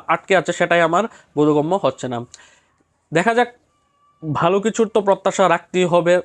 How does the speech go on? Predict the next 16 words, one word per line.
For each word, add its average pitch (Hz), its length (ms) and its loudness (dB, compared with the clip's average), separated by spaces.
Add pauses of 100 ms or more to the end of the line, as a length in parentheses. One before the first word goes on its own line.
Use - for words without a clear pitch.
(120)
ফ-, 160 140 0
এখন 170 220 -4
ফরচুন 165 420 -2
বরিশাল 190 360 0
যদি 180 260 -2
শেষ 175 220 -4 (140)
পর্যন্ত 185 320 -2
যদি 175 220 -6
বিপিএল 170 300 -2
অংশগ্রহণ 175 440 -2
করে, 185 260 0
সেক্ষেত্রে 170 440 -2 (420)
সেটা 170 260 0
বিপিএল 175 460 0
এর 175 140 2
জন্য 185 280 0